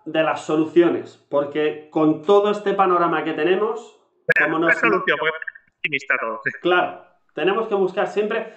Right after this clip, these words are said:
Speaker 1: siempre tenemos que intentar, como en los, en términos informáticos, hackear el sistema y buscarle alguna vulnerabilidad a todo este, a todo este mundo.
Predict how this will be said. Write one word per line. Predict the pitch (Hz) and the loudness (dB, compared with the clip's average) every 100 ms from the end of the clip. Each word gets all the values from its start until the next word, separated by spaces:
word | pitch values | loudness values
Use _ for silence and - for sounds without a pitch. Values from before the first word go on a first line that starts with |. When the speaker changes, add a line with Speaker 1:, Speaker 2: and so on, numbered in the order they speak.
| - - - | -20 -20 -20
Speaker 1:
siempre | - 196 233 | -2 0 0
tenemos | 202 185 180 - | 0 2 2 4
que | 180 | 4
intentar, | 175 170 185 170 - - | 4 2 2 0 -2 -10
como | - 151 151 | -6 0 0
en | 147 | 2
los, | 139 180 | 0 0
en | 156 156 | -2 0
términos | 196 196 180 | 0 2 0
informáticos, | 175 170 165 165 156 147 | 0 0 0 -2 -2 -4
hackear | 165 156 160 175 208 | -2 -4 0 0 0
el | 196 | -2
sistema | 180 170 - 160 190 - - _ _ _ _ _ _ - | -2 -2 -2 -2 -2 -6 -18 _ _ _ _ _ _ -10
y | 147 | -6
buscarle | 147 - 180 180 202 | -6 -2 -2 0 0
alguna | 180 170 202 214 | 0 0 0 2
vulnerabilidad | 185 175 170 165 156 156 185 196 - - _ | 4 4 4 0 0 2 2 0 -6 -20 _
a | 139 151 | -4 -2
todo | - 196 185 180 | 0 2 4 2
este, | 180 180 165 160 | 4 2 2 -2
a | - - | -6 -4
todo | 180 180 | 2 4
este | 175 156 | 2 -2
mundo. | 127 110 92 - - | -2 -4 -8 -16 -20